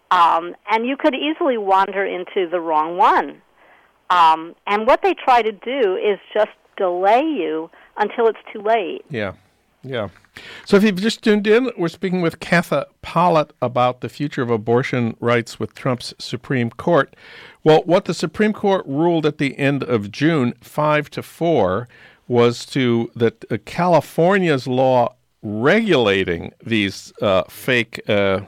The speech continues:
Speaker 2: what shall we call them, fake pregnancy crisis centers, uh, that California could not regulate the, them the way this law proposed. What the law, uh, was, w-, the law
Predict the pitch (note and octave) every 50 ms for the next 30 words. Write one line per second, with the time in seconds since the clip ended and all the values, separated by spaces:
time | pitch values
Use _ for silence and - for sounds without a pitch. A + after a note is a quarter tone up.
0 | - _ _ _ _ _ _ _ _ _ _ _ _ _ _ _ _ _ _ _
1 | _ _ _ _ - A#2 - - - A2+ F#2+ G#2 G2+ - - B2 A2 G2+ G2+ F#2+
2 | F2 - - C#3+ C3+ - - - C#3 B2+ A#2+ A#2+ A2 - C3 A#2+ - - B2 B2
3 | A#2 - A#2+ - - - A2+ G#2+ - - G#2 G#2 G#2+ - - - _ - A#2+ A2+
4 | A2+ A2 G#2+ G#2 G#2 - _ _ _ _ _ _ _ _ _ _ _ _ _ _
5 | _ _ C#3 C3 C3 - _ - - E3+ E3 D#3+ - F3+ E3 D#3 D3 B2+ - -
6 | - F3+ D#3+ D#3 D#3 D3+ D3 - - B2+ C3+ D3 C#3 D3 C3 A#2+ A#2+ A2 - C3
7 | A2+ A2 - - - - A2+ A#2+ A2+ A#2 A2 A#2+ G#2+ A2 B2 B2 A#2+ A2+ A#2+ A2+
8 | - - B2 A#2+ A2 - - A2+ - - - D3+ C#3+ C#3 C3 - C#3 C3 B2+ -
9 | - C3 A#2+ A#2+ B2 C3+ D#3 F#3 G3 F#3 F3+ F3 E3+ _ _ _ _ _ _ _
10 | _ _ _ _ E4+ - C3+ C3 B2 A#2+ A#2+ - - B2+ B2 B2 A#2 - - -
11 | _ _ _ _ - C#3+ B2 - - - C#3 C#3 C3 D3 D#3+ E3+ G3 G3+ F#3